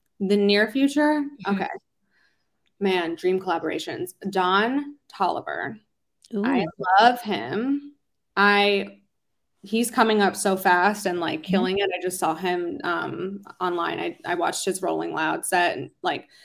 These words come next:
Speaker 1: people are catching on now, but he's been killing it. Like,
Speaker 2: Yeah.
Speaker 1: he, he is just super dope. His music is experimental and soulful and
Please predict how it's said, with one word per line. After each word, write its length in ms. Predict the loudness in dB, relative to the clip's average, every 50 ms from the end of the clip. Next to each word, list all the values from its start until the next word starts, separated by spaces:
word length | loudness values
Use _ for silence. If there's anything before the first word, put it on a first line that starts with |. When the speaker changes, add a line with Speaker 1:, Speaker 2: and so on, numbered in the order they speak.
| -20 _ _
Speaker 1:
people 220 | -2 0 4 6
are 100 | 6 6
catching 360 | 6 6 4 4 4 2 2 2
on 200 | 2 0 0 2
now, 280 | 2 4 4 6 4 4
but 200 | 4 2 0 0
he's 300 | -2 0 0 0 0 2
been 240 | 2 2 2 2
killing 320 | 2 -2 -2 -2 -2 -4 -6
it. 240 | -6 -6 -6 -4 -4
Like, 240 | -4 -4 -4 -2
Speaker 2:
Yeah. 80 | -2 -2
Speaker 1:
he, 180 | -2 -2 -4 -8 _ _ _ _
he 120 | 2 4 4
is 140 | 4 4 4
just 240 | -2 -2 -2 0 2
super 240 | 2 4 4 4 2
dope. 320 | 4 4 4 2 2 -2
His 160 | -4 -4 -2
music 300 | -2 -2 -2 -2 -4 -4 -4
is 140 | -6 -6
experimental 920 | -6 -10 -10 -6 -4 -4 -4 -2 0 0 0 0 0 2 2 4 4 4 2
and 300 | 0 -2 -4 -8 -10 -10
soulful 680 | -6 -2 0 0 0 0 0 0 2 2 4 4 2 2
and 420 | 0 -2 -4 -6 -8 -8 -10 -14